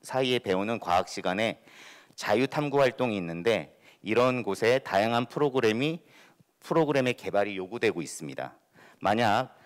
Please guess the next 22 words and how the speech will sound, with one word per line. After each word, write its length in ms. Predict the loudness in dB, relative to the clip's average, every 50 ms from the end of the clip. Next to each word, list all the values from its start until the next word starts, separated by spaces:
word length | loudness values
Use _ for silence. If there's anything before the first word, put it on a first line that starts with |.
| -20 -20 _ _
다양한 500 | -4 2 4 4 4 4 4 2 2 2
학년과 600 | 2 0 2 2 0 2 2 4 4 4 2 0 -4
학습자 500 | -8 -8 -8 -10 -12 -8 _ 0 0 0
수준을 440 | 0 -2 -6 -6 -2 0 0 0 0
고려하여 720 | 0 -2 0 4 6 6 6 6 6 6 4 4 2 -2 -10 -20 -20 -20 -20 -20 -20 -20 -16
지역 380 | -10 -2 2 4 4 4 2 2
과학센터를 760 | 2 4 4 4 4 2 0 -2 -2 0 0 0 2 2 2
더욱 260 | 2 2 2 4 4
알차게 440 | 4 2 2 0 0 -2 0 0 -2
즐길 360 | -2 -2 -4 -2 -2 -2 -4
수 140 | -2 -4 -4
있는 240 | -2 -2 -2 -4 -4 -6
프로그램이 760 | -6 -4 -2 -2 0 0 2 2 2 2 0 -2 -2 -4 -8 -16 -20 -20 -20 -20 -20 -20 -20 -20 _ _ -6
마련된다면 880 | -2 0 2 2 2 2 2 2 2 2 2 2 2 0 -2 -2 -4 -10 _ _ _ -20 -20 _ _
초등학교 640 | -6 -2 -2 0 0 2 2 2 0 0 2 2 2
학생까지 560 | 2 2 -2 -6 -2 2 2 2 2 2 0
적극적 540 | -6 -8 -8 -6 -8 -6 -4 -6 -6 -6 -6
참여를 500 | -6 -2 0 2 4 4 4 4 2 0
이룰 220 | -4 -2 -2 -4
수 160 | -4 -4 -6 -6
있다고 300 | -4 -2 -2 0 0 -2
생각합니다. 640 | -2 -4 -4 -4 -4 -4 -6 -6 -6 -8 -10 -10